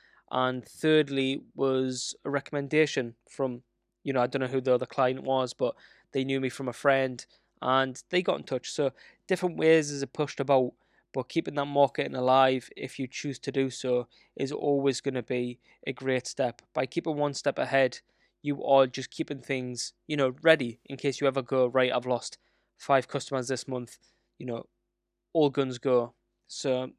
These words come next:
that's one thing on the marketing, is staying one step ahead in case any problems sort of come your way. Other things to that, you've got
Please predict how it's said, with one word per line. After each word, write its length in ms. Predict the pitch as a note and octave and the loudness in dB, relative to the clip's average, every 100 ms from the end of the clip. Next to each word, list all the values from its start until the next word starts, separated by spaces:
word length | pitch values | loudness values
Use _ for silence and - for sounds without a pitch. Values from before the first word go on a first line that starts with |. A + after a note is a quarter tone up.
| - | -2
that's 240 | D3+ - | 0 0
one 160 | D#3+ D3 | -2 0
thing 160 | D#3 | -2
on 60 | D3 | -2
the 80 | C#3 | 0
marketing, 500 | C3+ B2+ B2+ C3 B2 - - - | 0 0 -4 -8 -12 -20 -20 -16
is 100 | D3 | -8
staying 280 | - C#3+ C3 | -2 -2 -2
one 140 | C3 | -4
step 260 | - C#3 - | -4 -4 -4
ahead 280 | B2+ C3 | -2 -2
in 120 | B2+ B2 | -4 -8
case 500 | - D3+ C#3+ C3 - | -4 0 0 -2 -8
any 160 | D3 C3+ | -8 -6
problems 440 | - B2+ C#3 A#2+ | -4 -6 -6 -12
sort 360 | - B2 B2 B2 | -8 -6 -4 -6
of 80 | - _ _ _ _ | -10 _ _ _ _
come 200 | - C#3 | -8 -4
your 180 | C3+ B2 | -2 -2
way. 260 | B2 A#2+ A#2 _ _ _ _ _ _ _ _ _ _ - | 0 -2 -4 _ _ _ _ _ _ _ _ _ _ 2
Other 180 | E3+ E3+ | 4 4
things 280 | - D#3+ - | 2 -2 0
to 80 | |
that, 200 | C#3 C3 | 4 4
you've 160 | C#3 C3 | 2 -4
got 300 | - B2 - | 0 -2 -2